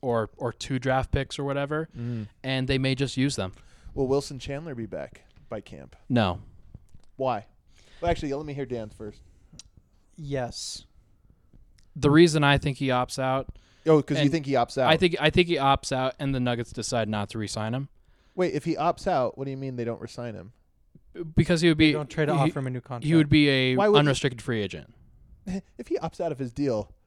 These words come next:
Speaker 2: the Nuggets are not re-signing. This is not, I don't think that one's like
Speaker 3: I, I'm not the one saying these things.
Speaker 2: <laughs> Uh, yeah.
Speaker 1: No, I thi-,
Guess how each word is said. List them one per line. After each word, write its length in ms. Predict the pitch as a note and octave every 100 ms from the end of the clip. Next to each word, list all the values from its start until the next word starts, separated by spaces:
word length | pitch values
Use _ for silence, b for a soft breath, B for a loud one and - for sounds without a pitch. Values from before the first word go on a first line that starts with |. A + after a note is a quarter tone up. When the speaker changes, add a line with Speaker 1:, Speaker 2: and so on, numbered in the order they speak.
| _
Speaker 2:
the 80 | D3 D#3
Nuggets 280 | D#3 - -
are 40 |
not 160 | D#3+ D3
re-signing. 380 | D3 - C3+ B2
This 160 | D#3
is 120 | F#3+ D#3
not, 280 | F3+ E3 -
I 120 | E3+
don't 120 | F#3
think 160 | E3+ D3
that 180 | D3+ C#3+
one's 180 | C3+ C3
like 320 | A#2 C3 A#2+
Speaker 3:
I, 100 | C#3+
I'm 60 | D#3
not 140 | A3
the 80 | F#3
one 120 | A#2+
saying 240 | - A#2
these 160 | A2+ -
things. 260 | A#2+ C#3 D#3+
Speaker 2:
<laughs> 0 |
Uh, 80 | D3+
yeah. 240 | D#3 C3+ A#2+
Speaker 1:
No, 180 | F#3 F3+
I 140 | D3+
thi-, 120 | F#3